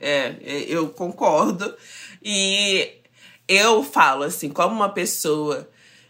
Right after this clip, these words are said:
que tá há muito tempo, é, trabalhando, né,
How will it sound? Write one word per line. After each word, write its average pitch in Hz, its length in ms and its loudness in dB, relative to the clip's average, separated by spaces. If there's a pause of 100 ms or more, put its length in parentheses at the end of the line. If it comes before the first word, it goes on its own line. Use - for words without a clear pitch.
(100)
que - 160 -8
tá 165 240 4
há 165 40 2
muito 175 520 -6
tempo, 160 960 -4 (140)
é, 123 520 -2 (180)
trabalhando, 160 960 2
né, 131 680 -2